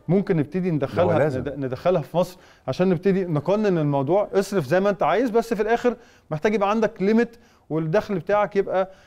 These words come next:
Speaker 1: آه، آه، قريب
Speaker 2: ده
Speaker 1: من
Speaker 2: لازم،
Speaker 1: ال،
Speaker 2: لازم، لازم، لازم رابطه الانديه تتحرك في ان هي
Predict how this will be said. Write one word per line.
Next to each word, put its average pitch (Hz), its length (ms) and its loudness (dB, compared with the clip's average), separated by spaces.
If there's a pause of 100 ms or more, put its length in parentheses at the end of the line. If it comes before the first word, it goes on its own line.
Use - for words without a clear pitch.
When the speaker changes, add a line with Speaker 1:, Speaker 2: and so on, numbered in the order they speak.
(280)
Speaker 1:
آه، 147 360 0
آه، 139 60 -6 (100)
قريب 175 320 4
Speaker 2:
ده 175 60 0
Speaker 1:
من 175 60 2
Speaker 2:
لازم، 175 160 2
Speaker 1:
ال، 123 160 -6
Speaker 2:
لازم، 139 280 -6 (100)
لازم، 117 500 -6
لازم 135 240 -4
رابطه - 260 -8
الانديه 95 240 -8
تتحرك 113 480 -10
في - 120 -14
ان 87 100 -10
هي 120 280 -6